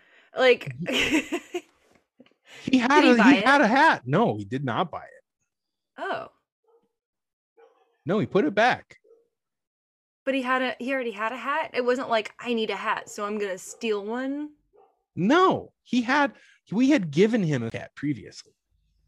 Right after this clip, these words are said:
Speaker 1: Oh, yeah. I, like, I got a shirt. I
Speaker 2: Hmm?
Speaker 1: have it. It's comfy.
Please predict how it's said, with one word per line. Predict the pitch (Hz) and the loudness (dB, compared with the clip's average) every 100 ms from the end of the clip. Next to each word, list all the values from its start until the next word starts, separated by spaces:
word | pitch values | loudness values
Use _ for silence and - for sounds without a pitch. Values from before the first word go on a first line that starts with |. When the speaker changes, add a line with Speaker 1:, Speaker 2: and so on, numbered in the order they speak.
| - | -18
Speaker 1:
Oh, | 302 294 196 - - | -12 -10 -10 -12 -8
yeah. | 269 381 240 - | -2 0 -2 -4
I, | - | -8
like, | 269 269 - | -8 -6 -4
I | 247 | -2
got | 320 214 | -2 -6
a | |
shirt. | - 247 226 214 - _ _ _ _ _ - | -10 -8 -6 -8 -12 _ _ _ _ _ -8
I | 131 180 | -4 -2
Speaker 2:
Hmm? | |
Speaker 1:
have | 254 254 | -4 -8
it. | 190 | -12
It's | - - | -14 -14
comfy. | - 254 - 190 202 | -12 -12 -12 -20 _